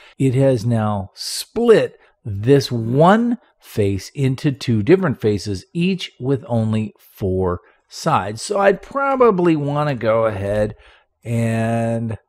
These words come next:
knife cut that one, and then also this one here as well. And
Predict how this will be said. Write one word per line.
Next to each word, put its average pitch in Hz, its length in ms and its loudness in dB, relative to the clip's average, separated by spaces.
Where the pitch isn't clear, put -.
knife 104 440 -4
cut - 320 -4
that 147 680 2
one, 135 460 0
and 113 240 -4
then 113 200 -2
also 104 1000 0
this 101 280 -6
one 95 140 -8
here 85 360 -8
as 90 180 -8
well. 151 420 2
And 120 680 2